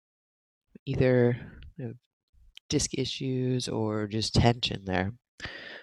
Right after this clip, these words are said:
right? You may wanna go a little less into that back bend in order to support your low back with your abdominals. So when we do take the cow pose, when we take any back bend,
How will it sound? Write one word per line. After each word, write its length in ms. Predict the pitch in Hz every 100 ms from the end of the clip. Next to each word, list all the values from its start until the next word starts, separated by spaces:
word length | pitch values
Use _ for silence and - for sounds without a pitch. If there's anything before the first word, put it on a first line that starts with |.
| _ _ -
right? 180 | 113 - _ - - - _ _ _ 180
You 120 | 180
may 320 | 180 208 247
wanna 240 | 247 202
go 280 | 180 170 170
a 80 | 151
little 720 | 143 151 165 165 170 160 151
less 420 | 151 147 139 - -
into 720 | 165 160 160 - 147 139 135
that 340 | 127 117 117 - - - - - -
back 340 | 139 127 127 - -
bend 460 | 127 117 120 127 - - - - - - - _ -
in 180 | - 139 -
order 340 | 151 151 151 -
to 160 | - 131
support 720 | - 120 - - - 170 -
your 160 | 156 143
low 160 | 135
back 240 | 123 117 120 -
with 180 | 107
your 140 | 110 107
abdominals. 640 | 98 98 98 98 143 - - _ - - - _ _ _ _ _ _ -
So 60 | 127
when 260 | 127 143
we 140 | 143 143
do 140 | 170
take 220 | - 160 -
the 100 | 143
cow 260 | - 131
pose, 380 | - 123 120 -
when 80 | 117
we 80 | 113
take 200 | 123 -
any 220 | 156 156
back 280 | 135 123 -
bend, 320 | 123 120 120